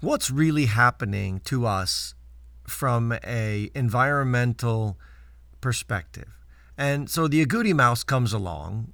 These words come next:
and in two thousand three, Doctor Jirtle's lab shows us that by giving the agouti mouse mother, in this case the, the, the pregnant or soon-to-be pregnant mouse,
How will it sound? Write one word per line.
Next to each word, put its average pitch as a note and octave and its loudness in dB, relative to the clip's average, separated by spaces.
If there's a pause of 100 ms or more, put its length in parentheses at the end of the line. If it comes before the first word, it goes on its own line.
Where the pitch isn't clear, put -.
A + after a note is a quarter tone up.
and A#2+ 0
in B2 0
two F3 -6
thousand D3 2
three, C#3 -2
Doctor C3 0
Jirtle's B2+ 0
lab A2+ 4
shows F#3 0
us D2+ -6
that B2 -4
by A#2+ 2
giving E3 0
the C3+ 0
agouti C3 0
mouse G2+ -2 (100)
mother, A2 0 (400)
in A#2+ 0
this B2 0
case A2+ -2
the, A2+ -4
the, G#2+ -6
the A2 -8
pregnant B2 -2 (760)
or B2+ 0
soon-to-be D#3 0
pregnant G#2 -2
mouse, F2 -6